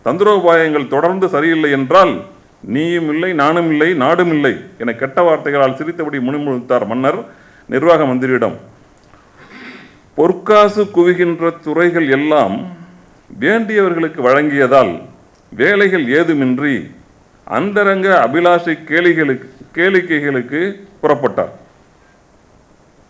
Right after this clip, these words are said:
பொற்காசு குவிகின்ற துறைகள் எல்லாம் வேண்டியவர்களுக்கு வழங்கியதால் வேலைகள் ஏதுமின்றி அந்தரங்க அபிலாஷை கேளிகளுக்கு புறப்பட்டார்.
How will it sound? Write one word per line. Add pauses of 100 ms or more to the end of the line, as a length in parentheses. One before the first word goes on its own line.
(920)
பொற்காசு
குவிகின்ற
துறைகள்
எல்லாம்
வேண்டியவர்களுக்கு
வழங்கியதால்
வேலைகள்
ஏதுமின்றி
அந்தரங்க
அபிலாஷை
கேளிகளுக்கு
புறப்பட்டார்.